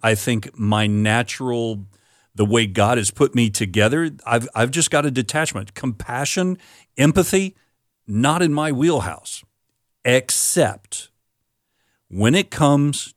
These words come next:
to children. Now, that's where I am a huge puddle of goo. And I didn't, I didn't even know this until years and years ago. We were doing a fundraiser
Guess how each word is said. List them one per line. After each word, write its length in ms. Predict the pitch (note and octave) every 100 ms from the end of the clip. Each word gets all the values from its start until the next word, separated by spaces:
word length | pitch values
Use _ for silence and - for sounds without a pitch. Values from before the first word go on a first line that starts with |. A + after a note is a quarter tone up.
| -
to 160 | - A#2
children. 520 | - G#2+ F2 F2 F2+ _ _ _ _ _ _ _ _ _ _ _
Now, 140 | - G2+
that's 320 | G2 C3+ D#3+
where 140 | D3 C3+
I 180 | C3 C#3
am 160 | A#2
a 80 | F#2
huge 640 | - - C3+ C3+ C#3 B2 - _
puddle 500 | - A#2 A2+ A#2 A#2 -
of 400 | G#2 F#2+ G2 F#2
goo. 560 | A#2+ B2 F#2+ - - _ _ _ _ _ _ _
And 120 | C#3 E3
I 60 |
didn't, 400 | F#3+ C#4 D4+ G#3 _ _ _
I 80 | D3
didn't 160 | A3+ A#3+
even 280 | D#3+ C#3
know 220 | C#3 D#3 F3
this 460 | A2+ F2 - - -
until 320 | A#2+ A2 C#3+
years 460 | A#2+ A#2+ E3 A#3 G3
and 140 | D3+ C3+
years 260 | D#3+ C#3
ago. 260 | A#2 G#2 G2+
We 180 | G#2+ B2
were 140 | B2
doing 340 | A2 C#3 G3 D3+
a 60 |
fundraiser 840 | - D#3 D#3+ C#3 A2+ G#2 A2+ A2